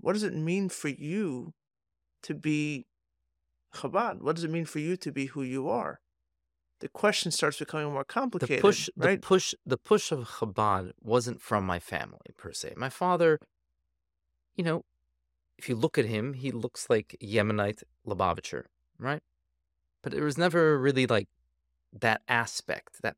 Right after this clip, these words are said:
Speaker 2: push. It was more from, that was anything, it was more from myself. Uh, from my background, my yeshiva background.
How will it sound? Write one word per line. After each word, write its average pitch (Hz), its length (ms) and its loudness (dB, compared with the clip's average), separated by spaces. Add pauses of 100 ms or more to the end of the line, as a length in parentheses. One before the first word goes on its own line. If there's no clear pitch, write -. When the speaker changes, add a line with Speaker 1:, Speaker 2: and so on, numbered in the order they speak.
Speaker 2:
push. - 340 -2
It 95 80 -8
was 107 160 -6
more 117 240 6
from, 101 320 -4
that 135 260 2
was 120 140 -4
anything, 113 320 -2
it 113 40 2
was 104 100 -4
more 107 200 2
from 104 180 -4
myself. - 540 -2 (920)
Uh, 69 260 -2
from 107 420 -2 (100)
my 101 200 2
background, 101 480 0
my 92 160 0
yeshiva 104 480 -2
background. 98 560 -4